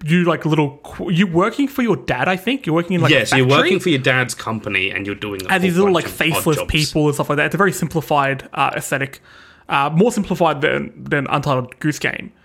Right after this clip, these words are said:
Speaker 2: Mm.
Speaker 1: But you walk around, you have to do little office duties, like watering the plants and stuff like that. But obviously everything goes awry. So I think it's a cross between an Untitled Goose Game with,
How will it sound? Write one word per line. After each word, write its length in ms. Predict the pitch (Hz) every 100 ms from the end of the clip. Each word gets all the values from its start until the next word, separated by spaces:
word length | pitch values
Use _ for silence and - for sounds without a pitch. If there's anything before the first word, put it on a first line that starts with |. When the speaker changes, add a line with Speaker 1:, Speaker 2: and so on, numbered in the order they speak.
| _
Speaker 2:
Mm. 340 | 131 131 95 -
Speaker 1:
But 80 | 185
you 160 | 175 170
walk 240 | 165 190 190
around, 120 | 175
you 40 |
have 80 | 160
to 60 | 156
do 160 | 156
little 380 | 143 143 139 135 -
office 300 | 180 - -
duties, 260 | 135 127
like 140 | 123 127 147
watering 400 | 143 139 139 147
the 80 |
plants 320 | 151 220 240 160
and 60 |
stuff 180 | 135 -
like 100 | 123
that. 220 | 127 127 -
But 140 | 139 -
obviously 520 | 135 131 131 123 104
everything 280 | 127 127 127
goes 320 | 131 127 123
awry. 220 | 135 135
So 160 | 135 170
I 80 | 175
think 100 | 247
it's 100 | 233
a 40 |
cross 220 | - 180
between 300 | - 165 147 135 - - _ _ _
an 80 | 185
Untitled 600 | 185 180 - 170 165 135
Goose 220 | 156 160
Game 360 | - 170 160 151 - _ _ _
with, 640 | - 165 147 156 156 143